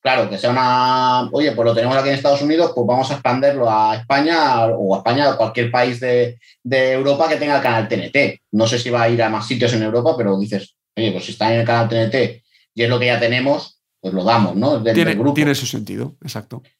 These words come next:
Speaker 1: Pero bueno, veremos a ver. Todo lo que sea lucha libre en España en televisión es bueno, es bienvenido. Yo soy bastante crítico con el producto de A E W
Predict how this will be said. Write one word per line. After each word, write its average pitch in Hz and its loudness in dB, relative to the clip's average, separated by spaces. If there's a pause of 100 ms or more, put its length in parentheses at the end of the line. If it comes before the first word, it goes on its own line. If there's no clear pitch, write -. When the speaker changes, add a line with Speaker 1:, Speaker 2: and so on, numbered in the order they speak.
(520)
Speaker 1:
Pero 151 0
bueno, 190 2
veremos 170 0
a - 0
ver. 180 2
Todo 190 -2
lo 190 4
que 156 -8
sea 123 2
lucha 143 2
libre 135 0
en 127 0
España 127 0
en 120 -4
televisión 123 0
es 113 0
bueno, 156 2
es 135 -2
bienvenido. 139 0
Yo 104 0
soy 123 2
bastante 110 0
crítico 110 0
con 107 2
el 98 0
producto 107 0
de 104 2
A 101 2
E 101 0
W 165 0